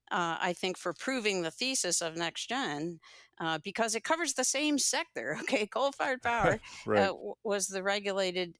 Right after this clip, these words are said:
Speaker 1: entity. And unlike the compliance catastrophe that happened with New Source Review,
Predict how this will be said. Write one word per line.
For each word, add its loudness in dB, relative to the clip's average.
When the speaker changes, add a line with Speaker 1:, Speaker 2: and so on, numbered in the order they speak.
Speaker 1:
entity. -4
And 0
unlike 0
the 0
compliance -4
catastrophe -4
that -4
happened -4
with -8
New -2
Source -6
Review, -4